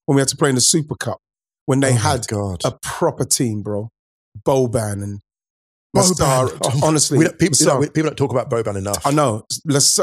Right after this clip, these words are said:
Speaker 1: you
Speaker 2: Don't,
Speaker 1: know,
Speaker 2: don't get me started on, like, Milan. Don't get me
Speaker 1: Massara.
Speaker 2: started.
Speaker 1: When we went to Milan, that was, again, you know, you're stepping up. It's just different,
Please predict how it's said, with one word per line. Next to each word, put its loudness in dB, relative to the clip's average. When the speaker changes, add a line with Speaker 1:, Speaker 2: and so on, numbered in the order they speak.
Speaker 1:
you 0
Speaker 2:
Don't, 6
Speaker 1:
know, -2
Speaker 2:
don't 4
get 2
me 2
started 2
on, 0
like, -2
Milan. 0
Don't 2
get 4
me 2
Speaker 1:
Massara. 2
Speaker 2:
started. 2
Speaker 1:
When 4
we 4
went 2
to 0
Milan, 2
that 0
was, 0
again, 0
you -2
know, 4
you're 2
stepping 0
up. -4
It's 0
just -6
different, -2